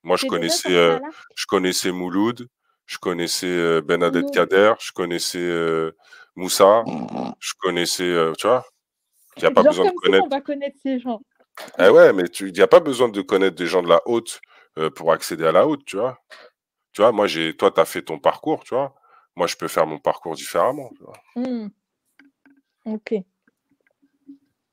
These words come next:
Speaker 1: Eh oui, sauf que moi, la haute, ça m'intéresse pas, tu vois.
Speaker 2: C'était le patron, bah oui, exactement,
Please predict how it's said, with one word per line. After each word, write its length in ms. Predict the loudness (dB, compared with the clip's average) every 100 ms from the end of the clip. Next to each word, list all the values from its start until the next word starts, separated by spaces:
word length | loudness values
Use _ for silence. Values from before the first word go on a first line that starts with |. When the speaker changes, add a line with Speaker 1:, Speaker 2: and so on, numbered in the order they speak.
| _ _ _ _
Speaker 1:
Eh 100 | -6 -6
oui, 180 | -6 -12 _
sauf 240 | -12 -10
que 100 | -6
moi, 160 | 0 4
la 180 | 4 2
haute, 140 | -4
ça 140 | -6 -6
m'intéresse 420 | -4 -4 -6 -6
pas, 200 | -8 -8
tu 80 | -10
vois. 160 | -20 -20 _ _ _ _ _ _ _ _ _ _ _ -12
Speaker 2:
C'était 300 | -2 0 0
le 60 | 0
patron, 440 | -2 -4 -8 -8
bah 180 | -4 -4
oui, 140 | -4 -6 -6
exactement, 680 | -10 -10 -14 -12 -10 -10 -12